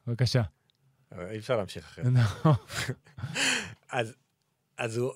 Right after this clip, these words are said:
Speaker 2: אז אתה אומר, "אני אעשה מה שהקבוצה צריכה ממני", וזה, אז בינתיים הוא לא עושה את מה שהקבוצה צריכה ממני.
Speaker 1: אז אני אקשה עליך ואני אשאל כזה דבר. האם נועם דוברת לא מספיק טוב? הרי נועם דוברת אמור להיות, תסכים איתי,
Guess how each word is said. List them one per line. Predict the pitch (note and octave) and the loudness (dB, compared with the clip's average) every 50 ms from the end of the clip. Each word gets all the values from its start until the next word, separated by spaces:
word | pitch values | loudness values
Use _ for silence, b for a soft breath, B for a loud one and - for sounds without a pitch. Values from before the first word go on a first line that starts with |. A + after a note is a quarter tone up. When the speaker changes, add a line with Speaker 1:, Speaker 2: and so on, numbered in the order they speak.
| - - | -8 -14
Speaker 2:
אז | G#2+ | -14
אתה | - - - A4 G#4 | -8 -2 2 2 2
אומר, | F#4 F#4+ F4 C#4+ G#3+ | 4 4 4 4 4
"אני | G3 F#3+ | 4 4
אעשה | F#3 F3 - A#3 G3 | 4 4 4 4 4
מה | F3 F3 | 4 2
שהקבוצה | - - D3+ B2 A2+ - - A#2 A2+ - A#2+ | 2 2 2 2 2 2 0 -2 0 -2 -2
צריכה | - - B2 - - A#3+ C4+ B3+ A3 | -2 -4 -4 0 0 2 2 2 2
ממני", | F#3 E3 D3+ C#3 C3+ | 2 2 2 2 0
וזה, | D#3 D3+ - _ _ - | -2 -4 -6 _ _ -6
אז | - A#2+ A2 | -6 -4 -2
בינתיים | G#2 A2+ G#2+ G2+ G2+ - - F3+ | 0 0 0 2 2 2 2 4
הוא | C#3+ C3 | 4 4
לא | D#3 B3 | 4 4
עושה | D4 - - | 4 2 0
את | C#3+ | -2
מה | C3+ B2 A2+ | -2 -4 -4
שהקבוצה | - A2+ F#2+ G#2+ G#2 G#2+ | -4 -6 -6 -4 -4 -6
צריכה | G2+ - - - G#2+ | -6 -6 -4 -2 -2
ממני. | G2+ G2+ C3 | 0 2 4
Speaker 1:
אז | C3 B2+ | 4 4
אני | D#3 D#3+ F#3 G3 | 6 6 6 4
אקשה | F#3 - - E3+ D#3+ | 4 4 4 4 6
עליך | D3 C3+ B2+ B2 C#3+ C#3+ | 6 4 4 4 4 4
ואני | C#3 C3+ C3+ C3 | 4 4 4 2
אשאל | A#2+ - D3+ C#3+ C3 B2 | 2 0 0 0 2 2
כזה | - B2 G#2+ A2 | 2 0 2 0
דבר. | G#2 G2+ F#2 F#2 G2+ - _ _ _ _ _ _ _ b b b b b b b b b b b _ - | 0 -2 -4 -6 -10 -14 _ _ _ _ _ _ _ b b b b b b b b b b b _ 2
האם | C3 C#3 E3 G#3 A3+ G#3+ F#2+ F#2 _ _ _ _ _ _ _ _ _ _ _ _ - | 4 4 6 6 4 4 2 -2 _ _ _ _ _ _ _ _ _ _ _ _ -2
נועם | C3 B2 C3 D#3+ F3+ F#3 E3 | 2 4 6 6 6 6 6
דוברת | C#3 C3+ B2 C#3 D3+ D#3 B2+ A#2 | 6 4 6 4 4 4 4 2
לא | C#3 C#3 C#3+ D3 | 2 4 4 4
מספיק | D3 D3 C3 - - - C#3 - | 4 2 0 -2 -4 -6 -6 -4
טוב? | - - D3 C3+ B2 G#2 F#2 - _ _ _ _ _ _ _ _ _ - | 0 2 4 4 4 2 -2 -8 _ _ _ _ _ _ _ _ _ -6
הרי | B2 C3+ | -2 0
נועם | E3 G#3+ A#3+ A#3+ G#3 | 2 4 4 4 4
דוברת | F#3 E3+ F#3+ G#3 G3 - | 4 4 4 4 4 4
אמור | D#3+ E3 F3+ F3+ F3+ | 4 4 4 4 6
להיות, | E3+ E3 E3+ D#3+ C#3+ | 6 6 4 4 2
תסכים | - C3 - - - E3 D#3+ | 0 -4 -2 0 2 4 4
איתי, | D#3 C#3 - D3 C3 A#2+ | 4 2 2 0 0 0